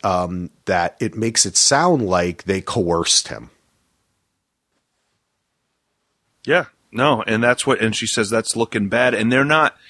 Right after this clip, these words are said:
Speaker 2: and even Bill, they're not prepared to have this in the paper.
Speaker 1: Mm-hmm.
Speaker 2: Uh, not at all, because,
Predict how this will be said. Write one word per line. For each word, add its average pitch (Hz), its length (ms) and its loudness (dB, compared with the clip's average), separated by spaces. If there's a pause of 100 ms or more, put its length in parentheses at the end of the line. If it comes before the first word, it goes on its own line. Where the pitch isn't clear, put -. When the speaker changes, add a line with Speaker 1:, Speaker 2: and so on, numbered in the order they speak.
Speaker 2:
and 120 120 -2
even 156 220 0
Bill, 143 220 2
they're 117 120 -2
not 139 240 0
prepared 139 560 -2
to 110 100 -4
have 120 300 0
this 113 220 -2
in 98 120 -4
the 92 100 -6
paper. 92 560 -6 (800)
Speaker 1:
Mm-hmm. 76 240 -12
Speaker 2:
Uh, 92 360 0 (280)
not 120 300 0
at 117 100 2
all, 95 340 -4
because, 113 680 -2